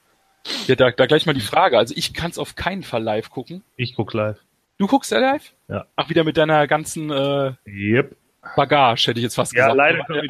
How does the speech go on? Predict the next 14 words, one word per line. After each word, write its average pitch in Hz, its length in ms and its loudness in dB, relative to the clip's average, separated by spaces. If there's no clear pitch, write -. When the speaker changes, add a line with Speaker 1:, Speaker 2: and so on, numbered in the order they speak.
Speaker 2:
diesmal, 139 420 -4
äh, 120 240 -10
leider 123 280 -2
können 139 160 -6
wir 127 60 -2
dieses 127 200 -6
Mal 127 180 0
wahrscheinlich 120 400 -4
nicht 120 200 -4
aufnehmen, 110 560 -4
äh, 95 920 -4
aber 98 520 0
naja, 90 300 -2
gut. 92 260 -8